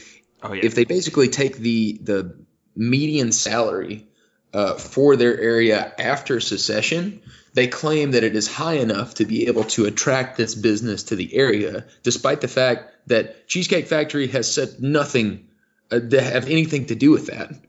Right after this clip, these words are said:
Speaker 1: Yeah.
Speaker 2: Um, although it, I mean, it technically does make sense. I mean, Cheesecake Factory ain't exactly cheap.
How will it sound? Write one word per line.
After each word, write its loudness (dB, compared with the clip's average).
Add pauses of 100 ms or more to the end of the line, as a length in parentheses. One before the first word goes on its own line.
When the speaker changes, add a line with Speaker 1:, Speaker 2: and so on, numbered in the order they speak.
(180)
Speaker 1:
Yeah. -10
Speaker 2:
Um, 2
although 6
it, 0 (200)
I 0
mean, 0
it -8
technically 2
does 0
make -2
sense. 0
I -6
mean, 0
Cheesecake -2
Factory 0
ain't 0
exactly 0
cheap. -2